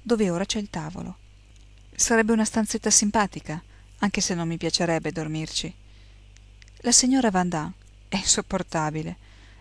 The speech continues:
Continua a sgridarmi dal piano di sopra, perché chiacchiero sempre.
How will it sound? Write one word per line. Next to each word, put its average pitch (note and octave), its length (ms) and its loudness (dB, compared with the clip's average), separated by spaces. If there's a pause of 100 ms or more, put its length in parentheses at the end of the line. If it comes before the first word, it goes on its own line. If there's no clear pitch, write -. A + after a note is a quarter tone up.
Continua A#3+ 400 0
a F#3+ 40 0
sgridarmi A3+ 500 2
dal F#3 140 2
piano G#3 200 0
di G3 120 -2
sopra, E3+ 440 -2 (280)
perché G#3 360 -2
chiacchiero B3+ 400 -4
sempre. F3+ 540 -2